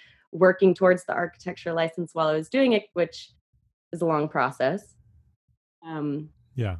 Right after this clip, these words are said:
Speaker 2: And you were doing it all
Speaker 1: Yes,
Speaker 2: legally,
Speaker 1: all legally,
Speaker 2: right?
Speaker 1: of
Speaker 2: You were just
Speaker 1: course.
Speaker 2: you
Speaker 1: Yeah.
Speaker 2: Yeah. So you were, you were
Speaker 1: Of
Speaker 2: following the
Speaker 1: course.
Speaker 2: rules and doing what you needed to do and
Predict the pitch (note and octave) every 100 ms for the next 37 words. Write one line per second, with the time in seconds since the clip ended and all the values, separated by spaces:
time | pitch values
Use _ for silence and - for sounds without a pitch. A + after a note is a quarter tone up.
0 | - C#3 F#3 G3+ C3 C#3 B2 A2+ A2+ B3+
1 | G3 B2+ - A#3 G#3+ F3 D#3+ D#3 D#3 D3
2 | A2+ E3+ F2 - - _ _ - B2 -
3 | - - G#2 - A2+ A#2+ B2 A#2 C3 A#2
4 | B2 B2 A#2 A#2+ D3+ G2+ F#2+ G2 G2+ G2+
5 | G2+ G2+ A2 G2 G2+ G#2 G#2+ F#2+ F#2 G#2
6 | G#2 A2+